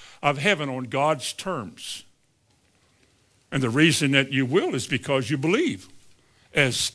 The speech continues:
evidenced by your life and what's in your heart. To have faith in God is to have what it takes to relate to God. There is no relationship to God without faith.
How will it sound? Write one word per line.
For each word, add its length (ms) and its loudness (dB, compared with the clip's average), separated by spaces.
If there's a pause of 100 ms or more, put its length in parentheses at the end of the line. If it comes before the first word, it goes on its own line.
evidenced 1040 2 (840)
by 160 6
your 180 2
life 640 4 (760)
and 140 -6
what's 220 0
in 100 2
your 160 2
heart. 500 -2 (1300)
To 160 2
have 260 4
faith 540 2
in 240 6
God 400 4 (1400)
is 140 2
to 120 2
have 300 4
what 160 6
it 160 -2
takes 320 2
to 160 -4
relate 420 2
to 80 -6
God. 360 -4
There 200 0
is 180 0
no 200 2
relationship 960 2
to 120 -2
God 360 2
without 340 0
faith. 480 -4